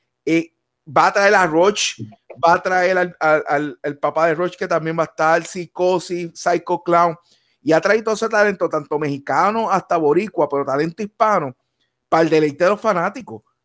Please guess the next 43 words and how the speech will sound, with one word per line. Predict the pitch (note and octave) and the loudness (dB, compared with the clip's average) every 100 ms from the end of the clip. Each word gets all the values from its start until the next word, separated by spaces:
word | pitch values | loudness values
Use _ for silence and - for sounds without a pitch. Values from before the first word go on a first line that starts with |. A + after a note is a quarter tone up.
| _ - | _ 0
y | E3 | 2
ha | |
hecho | D3+ A3+ G#3+ | 2 0 2
lucha | F#3 A3 B3 G#3 | 2 0 -2 -2
en, | E3+ E3 | -4 -6
en | D#3 D#3+ | -10 -8
sitios | - D#3+ G#3 | -10 -6 -6
pequeños, | - A3 - F3+ G#3+ A3+ | -4 -8 -4 -2 -2 -2
en | F#3+ | -8
sitios | - F#3 G#3 | -8 -6 -4
que | A3+ | -2
lo | G#3+ | -2
que | G#3 | -2
caben | G3 G3 | -4 -4
son | G3+ G#3+ | -2 -4
cuatro | G#3 G3+ F3+ | 0 0 0
mil, | F#3 | -4
cinco | F#3+ G#3+ G#3+ | -6 -6 -2
personas, | G#3 G#3+ G#3+ F#3+ - | -2 0 0 -2 -4
pero | - D3+ D3+ D3+ | 4 6 8 6
los | D3 C#3+ | 6 4
hace | C#3+ F#3+ - A3 | 2 2 0 -2
con | E3 D#3+ | -2 0
meet | E3 | 0
and | D3 C#3 B2+ | 0 -2 0
greet, | D#3 G3 G#3 | 0 0 -2
con | F#3+ E3+ | -4 0
venta | D#3 D#3 F#3+ | 0 0 -2
de | G3 | -2
camisas, | F#3 F#3 G#3 G3+ - B2 _ _ _ _ _ _ | 0 0 0 -2 -4 -8 _ _ _ _ _ _
y | F3+ | 0
yo | G3+ | 2
no | G3 | 2
puedo | F3+ F3+ | 2 2
creer | E3+ E3 | 2 -2
que | E3 | -2
en | |
Puerto | C#3+ B2+ C3+ | -4 -4 -4
Rico | C3+ C#3+ | -4 -2
no | C#3 | -2
puedan | C3+ C#3 | 0 -2
hacer | C#3 C#3 A#2+ | -2 -2 -4
eso. | G#2+ - | -4 -10